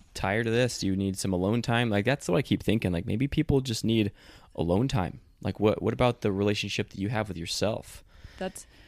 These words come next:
Speaker 2: Sean took a break for a little bit, but he had kind of a,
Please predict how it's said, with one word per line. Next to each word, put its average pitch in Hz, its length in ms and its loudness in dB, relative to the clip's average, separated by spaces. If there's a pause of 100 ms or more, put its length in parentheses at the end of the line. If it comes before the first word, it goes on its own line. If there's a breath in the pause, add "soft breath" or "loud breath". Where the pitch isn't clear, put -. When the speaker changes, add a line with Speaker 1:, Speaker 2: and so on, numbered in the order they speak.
(400 soft breath)
Speaker 2:
Sean 233 320 -2
took 196 180 -2
a 175 60 -6
break 160 240 -6
for 180 100 -8
a - 20 -6
little 147 220 -6
bit, 143 160 -4
but 208 120 -4
he 254 180 4
had 190 340 0
kind 180 220 -2
of 170 80 -6
a, 165 220 -4